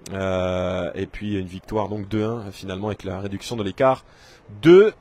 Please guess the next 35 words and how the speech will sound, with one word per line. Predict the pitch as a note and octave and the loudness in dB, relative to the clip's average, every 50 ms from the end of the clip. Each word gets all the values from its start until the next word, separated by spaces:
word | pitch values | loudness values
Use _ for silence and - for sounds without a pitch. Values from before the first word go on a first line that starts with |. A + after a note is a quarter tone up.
| - | -4
euh, | - C3 C3+ C3 B2+ B2 B2 B2 A#2+ A2+ | 0 2 2 4 4 4 4 2 2 0
Merguem | A#2 D3+ E3 C3+ A2+ G#2+ A#2+ A2+ G#2 F#2+ F2+ | -2 -6 -8 -8 -6 -4 -4 -4 -4 -6 -8
pour | - - A#2 A2+ A2+ | -8 -6 -4 -4 -2
les | A2+ G#2+ G#2+ G#2 G#2 G#2 G2+ G2+ G2 G2 G2 G2 G2 F#2 | -2 -2 -2 0 0 0 0 0 0 0 -2 -2 -4 -4
Guingampais. | A2+ A#2 A#2 A2 A#2 A2+ - - A2 G#2 G#2 - - - - | -6 -6 -4 -4 -4 -4 -4 -4 -2 -2 -2 -4 -6 -4 -2
Evan, | D3 D#3 C#3 D3 D#3+ D#3 C#3 A#2 A2 - - | 0 0 2 4 2 2 2 -2 -8 -8 -4
euh, | G2+ G#2+ G#2 G#2 | 0 0 2 0
salut, | G2 - - F3 E3+ F3+ F#3 F3 D3+ A#2+ | 0 0 0 0 0 0 0 -4 -4 -6
tu | - A#2+ | -6 -2
vois | A#2 C3+ B2+ | 0 0 0
qui | - - F3+ | 2 2 2
aller | E3 D3 | 4 4
en | C#3 - | 2 0
play-off ? | - C3+ D3 F3 F3 - - - - - - - | 2 4 4 4 4 2 -6 -20 -20 -16 -8 -4
Alors, | G2+ A2+ A#2+ A#2+ A2+ - | 0 2 4 4 4 2
on | A2+ A#2 | 2 0
a | B2+ B2+ | 0 0
fait | - F#3 F3+ | 0 0 -2
les | E3 | -2
pronostics | C#3 - E3+ E3+ E3+ D#3+ - - - F3+ D#3 - | -2 -2 -4 -2 -2 -2 -4 -4 -10 -10 -6 -4
avec | A#2+ A2 G2+ | -4 -4 0
Gaëtan | A#2 C3+ C#3 C#3 - - D#3+ D#3 D3+ D3 - | 0 2 2 2 0 2 2 4 4 4 2
et | A2+ A2 | 0 -2
Pierre | - - D3+ C3 | 0 -2 -2 -2
Junior | A#2 A#2 C3+ C3 C3+ C#3 C#3 C3+ B2 G#2 - - - - - - - - - | -2 -2 -4 -2 2 4 4 4 4 2 -2 -10 -20 -20 -20 -20 -20 -16 -12
il | A2 G#2+ | -10 -6
y | G#2 G#2 | -2 -2
a | F#2+ | -2
deux | F#2+ G2 B2+ F#3 F#3+ | -2 0 2 2 2
semaines, | - - - D#3 D#3 D3+ C#3+ C3 A2+ G#2+ - | 0 -2 -4 -2 0 0 2 0 -2 -4 -6
je | - G2 F#2 G#2+ G2+ | -6 -4 -2 -2 -2
crois. | - - G#2+ A#2+ C3 D#3 G3 - - - - - - - - - | -2 0 2 4 4 4 2 0 -8 -20 -20 -20 -20 -20 -10 -4
Euh, | - G#2+ G#2 G2+ G2+ G2+ G2 G2 G2 G2 G2 G2 G2 F#2+ G2 F#2+ F#2+ F#2+ F#2+ F#2+ F#2+ F#2+ F#2+ F#2+ F#2+ G2 G2 G2 G2 G2 G2 - - | 0 2 4 4 4 4 4 2 2 2 2 2 2 2 2 2 2 2 2 2 2 0 0 0 0 -2 -2 -2 -2 -4 -4 -6 -8
j'avais | G2 F#2+ B2 C3 C3 C3+ D3+ C#3+ | -4 0 0 0 0 0 -2 0
donné, | C3 D3+ D3+ D3+ D#3 D#3 D#3 D3+ D3+ | 0 0 0 0 0 0 0 -2 -2